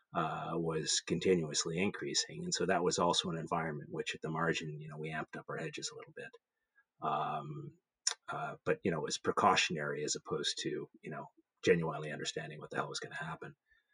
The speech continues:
Had I known the market was gonna go down, you know, thirty-five percent, it would have been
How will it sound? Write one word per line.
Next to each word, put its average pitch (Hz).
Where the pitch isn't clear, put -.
Had 82
I 90
known 90
the 78
market 85
was -
gonna 73
go 71
down, 71
you 80
know, -
thirty-five -
percent, 78
it 67
would -
have 76
been -